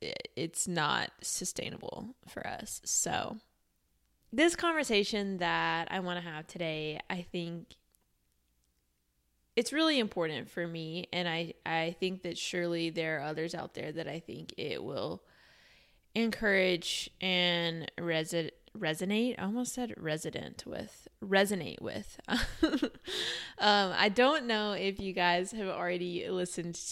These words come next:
to, um, the episode that I recorded, not that I recorded, but that I was on with Make Better Wedding Films with Ben. Um,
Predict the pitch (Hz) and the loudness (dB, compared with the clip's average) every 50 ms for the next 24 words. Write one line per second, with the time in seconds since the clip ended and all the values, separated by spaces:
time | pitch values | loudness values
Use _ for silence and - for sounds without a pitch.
0 | - - 190 165 165 165 165 165 165 165 - - - - - 175 165 165 160 - | -2 0 0 2 2 2 0 0 -2 -4 -6 -10 -14 -8 -6 -4 -2 -2 -2 -4
1 | - - - - - - _ _ _ _ _ _ _ _ _ _ _ - - 185 | -6 -8 -8 -10 -12 -14 _ _ _ _ _ _ _ _ _ _ _ -6 -4 -2
2 | 180 180 175 175 170 - - 180 175 - 180 - - 180 180 175 170 - 170 165 | 0 0 2 2 2 2 2 0 0 0 -4 0 2 4 4 4 2 2 0 2
3 | - - 165 170 165 165 165 170 175 175 170 - - 185 170 170 170 165 160 165 | 2 2 2 2 2 2 2 2 0 -2 -4 -6 -4 -2 -2 0 0 2 0 0
4 | - 202 - 190 185 180 180 170 - - 180 180 170 165 175 - 175 165 156 156 | 0 0 -2 -2 -2 0 -2 -4 -4 -2 -2 -2 -2 -4 -4 -4 -6 -6 -6 -6
5 | - - 175 - - - - 170 175 180 - - - 170 165 170 175 170 185 180 | -6 -8 -6 -6 -4 -4 -4 -4 -4 -6 -8 -12 -10 -6 -4 -2 -2 -4 -4 -4
6 | 196 208 202 - 185 175 170 160 - 170 170 170 170 165 170 175 180 - 170 180 | -6 -6 -6 -6 -6 -6 -6 -6 -4 -4 -2 -2 -2 -2 -4 -4 -4 -8 -8 -6
7 | - 180 175 - _ _ - 247 247 240 247 247 247 240 233 - - - - 196 | -6 -8 -8 -10 _ _ 2 4 6 6 6 6 4 4 0 -4 -4 -2 0 2
8 | 196 190 185 180 180 175 | 2 2 2 0 -2 -4